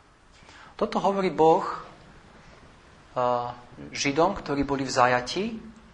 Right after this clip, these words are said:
v babylonskom, a tiež možno mali mnohé súženia. Tak, takto to bude navždy.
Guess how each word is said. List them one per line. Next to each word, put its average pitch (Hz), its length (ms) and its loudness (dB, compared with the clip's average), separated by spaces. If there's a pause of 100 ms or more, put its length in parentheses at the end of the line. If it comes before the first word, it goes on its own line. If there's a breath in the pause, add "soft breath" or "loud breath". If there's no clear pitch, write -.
(360)
v - 80 -20
babylonskom, 139 880 2
a 143 40 -12
tiež 233 360 -4
možno 156 240 -2
mali 151 240 2
mnohé 165 240 -2
súženia. 160 480 -4
Tak, 139 240 -6
takto 165 320 0
to 151 80 -6
bude 156 240 -4
navždy. 143 400 -2